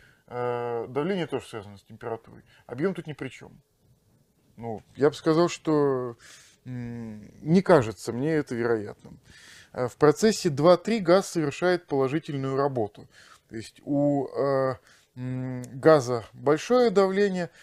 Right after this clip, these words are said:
а потом оно уменьшается, да? Это означает, что он кого-то двигает.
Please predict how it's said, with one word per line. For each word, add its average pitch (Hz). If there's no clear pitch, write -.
а -
потом 185
оно 175
уменьшается, 147
да? 175
Это 143
означает, 151
что -
он 208
кого-то 156
двигает. 123